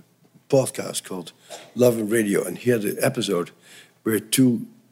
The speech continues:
siblings discovered they have a half sibling, and they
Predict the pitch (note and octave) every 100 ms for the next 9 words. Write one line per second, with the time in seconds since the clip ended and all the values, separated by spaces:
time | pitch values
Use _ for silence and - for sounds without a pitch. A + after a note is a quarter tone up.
0 | _ _ - - B2 A2 G#2+ - G2 -
1 | A2 - F#2+ G#2+ G2 - A2+ G#2 - G#2+
2 | G2 F2 D#2+ - _ _ - - _ _
3 | - A2 F#2 F2+